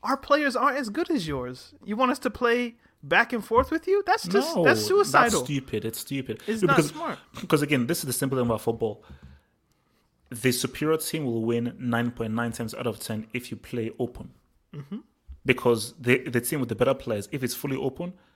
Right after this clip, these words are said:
Speaker 2: will beat you nine times out of ten. The one time you beat them is if they just miss all their chances and you just get lucky by them just missing all their chances. So the best chance you have of beating them is if you're gonna make it very difficult for them to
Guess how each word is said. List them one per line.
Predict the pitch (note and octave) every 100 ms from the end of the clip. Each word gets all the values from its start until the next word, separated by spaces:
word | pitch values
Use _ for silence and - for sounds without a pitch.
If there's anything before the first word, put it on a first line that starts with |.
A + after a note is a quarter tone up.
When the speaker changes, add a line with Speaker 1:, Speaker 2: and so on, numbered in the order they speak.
| _ _
Speaker 2:
will | - A2 A2+ A2+
beat | B2 B2+ -
you |
nine | A2+ A#2 A#2+
times | A#2+ A2+ A2 -
out | B2+
of | A2
ten. | - A2+ G2 _ _ _ _ -
The | A2+
one | C#3
time | F3+ E3
you | A#2+
beat | B2+
them | B2
is | A2
if | A#2+ B2
they | A2
just | A#2
miss | A2+ -
all | C3+
their | C3+
chances | G#2 - A2+ A2+
and | B2+
you | A2
just | A#2 G#2+
get | A2 G#2+
lucky | G#2+ - A2+
by | - G#2
them | A#2
just | A2+ B2
missing | A#2 A#2
all | G2+ A2+
their | G#2
chances. | G2+ A#2 A2 G2+ - - - - _ -
So | - D3+ C3 B2+ C#3
the | B2
best | B2 C3 D#3+ -
chance | D#3 C3
you | A2
have | A#2+ A2+
of | G#2
beating | C3+ D#3
them | C3+ A#2
is | G#2+ - - _ _ _ -
if | A2+
you're | B2 D#3
gonna | D3+ B2+
make | B2+
it | A#2+
very | A2 A#2
difficult | A#2+ B2 B2 A#2 A#2
for | -
them | A2+ A#2 B2
to | - B2 B2